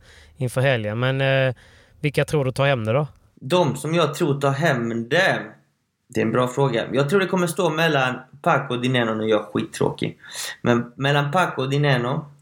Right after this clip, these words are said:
Speaker 2: och Galan och LeBron. Jag tror att första och andra sidan kommer hålla sidningen, kommer gå hela vägen till final.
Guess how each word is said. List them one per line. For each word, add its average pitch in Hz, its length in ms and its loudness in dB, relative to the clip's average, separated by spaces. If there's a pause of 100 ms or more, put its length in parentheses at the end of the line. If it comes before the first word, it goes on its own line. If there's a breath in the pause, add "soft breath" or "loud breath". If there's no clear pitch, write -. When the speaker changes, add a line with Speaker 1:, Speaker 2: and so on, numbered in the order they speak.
(120)
Speaker 2:
och 117 200 2
Galan 113 500 0 (100)
och - 360 -4
LeBron. 107 520 0
Jag 113 120 -4
tror 131 120 4
att 117 120 -2
första 135 420 0
och 117 80 2
andra 123 200 2
sidan 110 380 0
kommer 127 200 -2
hålla 135 320 0
sidningen, 123 600 -2 (340 loud breath)
kommer 123 220 -2
gå 127 160 0
hela 123 300 2
vägen 117 360 0
till 113 280 2
final. 110 460 0